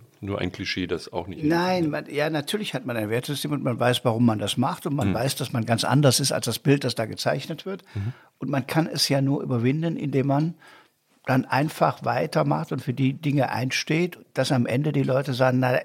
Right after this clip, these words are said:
Speaker 2: und das war meistens, wenn ich dann kam irgendwo hin, „der ist ja ganz anders, als wir dachten.“
Speaker 1: Mhm.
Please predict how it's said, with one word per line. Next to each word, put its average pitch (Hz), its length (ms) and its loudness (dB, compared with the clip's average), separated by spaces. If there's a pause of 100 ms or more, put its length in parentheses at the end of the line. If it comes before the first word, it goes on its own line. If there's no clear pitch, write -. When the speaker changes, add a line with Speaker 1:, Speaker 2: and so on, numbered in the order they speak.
(320)
Speaker 2:
und 120 140 -4
das 131 160 4
war 135 100 6
meistens, 123 380 0
wenn 120 100 4
ich 110 120 -2
dann 113 220 -6
kam 202 280 2
irgendwo 92 260 -2
hin, 123 300 0 (460)
„der - 100 -6
ist - 140 2
ja 135 100 6
ganz 117 180 2
anders, 117 260 -2
als - 160 -6
wir 117 80 -2
dachten.“ - 500 -4 (300)
Speaker 1:
Mhm. 90 320 -2